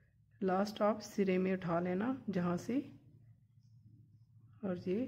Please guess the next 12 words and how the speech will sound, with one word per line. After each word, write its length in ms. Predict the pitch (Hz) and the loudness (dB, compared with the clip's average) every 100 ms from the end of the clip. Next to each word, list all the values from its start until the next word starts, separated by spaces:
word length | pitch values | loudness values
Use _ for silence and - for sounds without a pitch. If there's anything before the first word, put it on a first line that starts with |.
| - - - - - - - - - - | -6 -16 -20 -20 -20 -20 -20 -20 -20 -6
बारह। 360 | - 147 - - - - - - - _ - - - - - - - - - _ - - | 2 2 0 -10 -18 -20 -20 -20 -20 _ -20 -20 -20 -20 -20 -20 -20 -20 -20 _ -20 -6
अब 200 | 190 214 | -4 0
हम 200 | 180 185 254 - - - - - - - - - - _ - - | 2 2 0 -2 -10 -20 -20 -20 -20 -20 -20 -20 -20 _ -20 -2
उल्टी 280 | 214 196 185 | 0 4 4
साइड, 340 | 165 156 151 - - - - - - - - - - - - - - - - - | 4 0 0 -8 -14 -20 -20 -20 -20 -20 -20 -20 -20 -20 -20 -20 -20 -20 -12 -4
जहाँ 300 | 180 180 190 | 2 4 4
हम 200 | 190 214 247 - - - - - - - - _ _ _ _ - - - - - - - - _ - - _ _ _ _ | 4 2 -2 -8 -18 -20 -20 -20 -20 -20 -20 _ _ _ _ -20 -20 -20 -20 -20 -20 -20 -20 _ -20 -20 _ _ _ _
पूरी 220 | - 220 240 | 0 2 2
सिलाई 280 | 202 185 185 | 4 4 4
हम 200 | 196 254 208 | 4 2 2
उल्टी 320 | 196 180 180 | 2 2 0
बुनेंगे। 440 | 170 151 170 - | 2 0 -2 -10